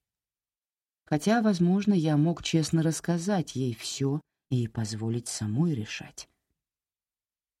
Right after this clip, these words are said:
Но не здесь. Только не в моей скромной квартирке. Я решил отвезти ее в какое-нибудь прекрасное место, чтобы показать, за что я держусь и почему.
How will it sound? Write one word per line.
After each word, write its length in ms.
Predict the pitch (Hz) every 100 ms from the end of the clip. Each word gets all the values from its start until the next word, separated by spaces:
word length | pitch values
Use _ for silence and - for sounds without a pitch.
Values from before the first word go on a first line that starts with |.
| -
Но 100 | 123
не 160 | 127
здесь. 400 | 120 - 110 - - _ _ _ _ _ _ _ _ _
Только 220 | 175 165 170
не 160 | 170
в 80 | 147
моей 340 | 156 151 160
скромной 480 | 151 - 151 143 135
квартирке. 680 | 127 131 120 - 117 - - _ _ _ _ _ _ _ _ _ _ _ -
Я 240 | 160 220
решил 300 | 214 202 226
отвезти 560 | 208 170 165 165 - 208
ее 220 | 190 175
в 80 | 156
какое-нибудь 600 | 156 147 170 160 151 147
прекрасное 640 | 139 143 151 147 - 147
место, 360 | 147 160 131 -
чтобы 320 | 113 127 127
показать, 580 | 117 117 123 123 143 - _ _ _
за 200 | 123 156
что 360 | 160 - - 202
я 180 | 185 175
держусь 600 | 147 151 147 165 160 -
и 80 | 151
почему. 500 | - 139 - 127